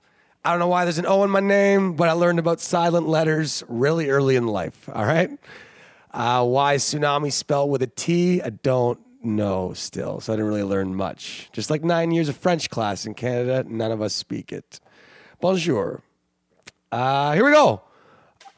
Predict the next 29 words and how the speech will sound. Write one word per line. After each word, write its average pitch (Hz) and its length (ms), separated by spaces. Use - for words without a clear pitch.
Start 254 300
you 247 60
off 254 140
with 233 100
our 226 100
picks, 262 400
just - 200
in 214 40
case 226 260
you're 220 80
one 226 80
of 220 60
those 220 160
people 220 300
that 220 100
listen 214 320
for 208 100
three 202 460
minutes. 190 520
Here's 151 280
three 180 260
picks 170 480
for - 160
your 135 180
three 151 480
goddamn 123 760
minutes, 110 480
all 117 160
right? 127 240